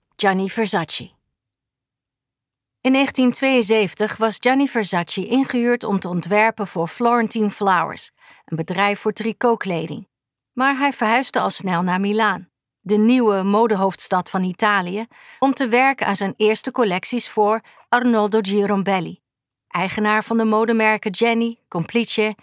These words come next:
en Callahan. In negentien achtenzeventig richtte hij, gesteund door de familie Girombelli, zijn eigen modehuis op, dat hij Gianni Versace noemde en dat later afgekort zou worden tot Versace. In hetzelfde jaar opende hij zijn eerste boutique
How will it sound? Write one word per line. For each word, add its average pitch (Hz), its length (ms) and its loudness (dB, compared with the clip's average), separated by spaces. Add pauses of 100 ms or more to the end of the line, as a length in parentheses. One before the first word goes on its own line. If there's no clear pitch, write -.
(220)
en 247 140 0
Callahan. 180 540 -2 (1000)
In 240 200 4
negentien 247 380 0
achtenzeventig 220 800 -2
richtte 196 360 -4
hij, 202 340 -2
gesteund 233 600 0
door 196 140 -2
de 185 80 -6
familie 185 460 -2
Girombelli, 190 760 0 (380)
zijn 269 280 -2
eigen 226 360 0
modehuis 190 500 0
op, - 320 -10 (260)
dat 254 160 -2
hij 247 300 2
Gianni 277 360 2
Versace 196 520 -2
noemde 202 440 0 (160)
en 233 100 -2
dat 190 180 -4
later 170 340 -2
afgekort 247 560 -2
zou 220 160 2
worden 185 320 -2
tot 185 220 -6
Versace. 196 640 -4 (760)
In 185 140 -6
hetzelfde 202 540 0
jaar 254 300 2
opende 240 340 2
hij 226 180 2
zijn 220 140 -2
eerste 226 380 -2
boutique 233 500 -4